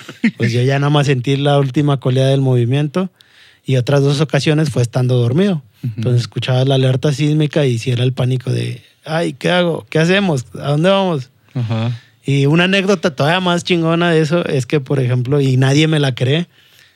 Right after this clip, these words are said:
Speaker 2: de cuando yo viví, eh, era una casa de asistencias que era la calle, en la colonia Roma,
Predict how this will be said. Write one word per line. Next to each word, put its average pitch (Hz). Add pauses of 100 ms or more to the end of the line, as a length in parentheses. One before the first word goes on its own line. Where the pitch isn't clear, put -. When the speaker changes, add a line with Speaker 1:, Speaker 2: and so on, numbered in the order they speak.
(160)
Speaker 2:
de 120 (100)
cuando 143
yo 139
viví, 185
eh, 127
era 135
una 160
casa 151
de 151
asistencias 139 (320)
que 127
era 135
la 139
calle, 127
en 123
la 123
colonia 131
Roma, 147